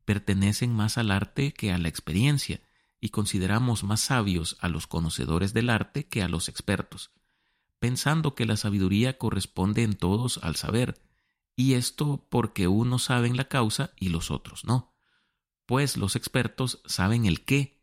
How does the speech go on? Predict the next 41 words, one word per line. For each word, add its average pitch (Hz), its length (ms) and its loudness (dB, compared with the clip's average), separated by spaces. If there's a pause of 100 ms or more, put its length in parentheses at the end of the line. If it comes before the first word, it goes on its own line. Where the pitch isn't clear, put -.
(280)
pero 90 240 -2
no 85 220 2
el 95 80 0
por - 240 -8
qué. 123 280 -2 (400)
Aquellos, 147 500 0
en 131 120 0
cambio, 127 480 0
conocen 90 440 0
el 110 120 -2
porqué 98 560 -2
y 107 100 0
la 82 140 -4
causa. - 480 -2 (720)
Por 151 160 0
eso, 151 400 0
a 110 100 0
los 104 220 0
jefes 117 460 -2
de 131 100 2
obras 117 480 0
los 104 160 -4
consideramos 90 840 0 (180)
en 90 160 -2
cada 90 380 0
caso 120 320 -2
más 80 200 0
valiosos 113 540 2 (340)
y - 140 -4
pensamos 120 600 2
que 98 100 -2
entienden 98 500 0
más 117 360 0
y 95 100 -2
son 90 240 -4
más 107 140 0
sabios 110 400 0
que 113 100 -2
los 95 160 0
simples 101 380 0
operarios, 120 600 -2